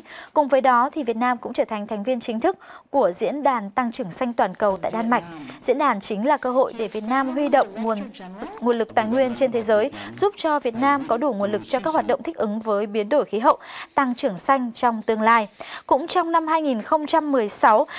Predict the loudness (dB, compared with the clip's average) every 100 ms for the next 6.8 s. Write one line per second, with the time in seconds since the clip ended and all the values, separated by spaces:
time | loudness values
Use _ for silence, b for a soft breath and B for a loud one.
0 | B 0 0 -2 0 0 0 -6 0 0
1 | 2 -2 0 0 0 -2 -2 -2 -2 0
2 | 0 0 0 4 4 2 B B 4 4
3 | 4 0 0 -4 -4 2 2 2 -6 -2
4 | 0 0 0 -2 -2 -2 -2 -2 -2 -4
5 | 0 0 2 -2 -4 -4 -2 -2 -2 0
6 | 2 2 2 -2 0 4 4